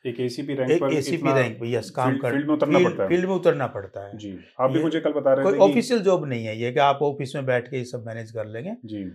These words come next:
Speaker 2: हाँ, कुछ, अ, अलग-अलग है, जैसे आप ट्रैफिक में हैं,
Speaker 1: हम्म।
Speaker 2: ट्रैफिक का एसीपी है, वो ट्रैफिक को देखेंगे,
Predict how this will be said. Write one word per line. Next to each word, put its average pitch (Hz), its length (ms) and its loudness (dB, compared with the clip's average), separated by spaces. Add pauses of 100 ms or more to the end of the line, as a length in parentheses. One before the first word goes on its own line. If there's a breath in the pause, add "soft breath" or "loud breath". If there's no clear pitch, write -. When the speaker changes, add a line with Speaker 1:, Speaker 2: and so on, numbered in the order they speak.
(140)
Speaker 2:
हाँ, 185 340 0
कुछ, 202 260 -4
अ, 147 800 -4
अलग-अलग 175 520 6
है, 170 160 0
जैसे 170 240 -2
आप 151 260 0
ट्रैफिक 143 380 -4
में 165 160 -4
हैं, 143 320 -6
Speaker 1:
हम्म। 110 300 -4
Speaker 2:
ट्रैफिक 147 360 -2
का 156 160 4
एसीपी 156 540 -4
है, 156 60 0
वो 147 140 2
ट्रैफिक 131 380 -4
को 151 100 0
देखेंगे, 139 560 -4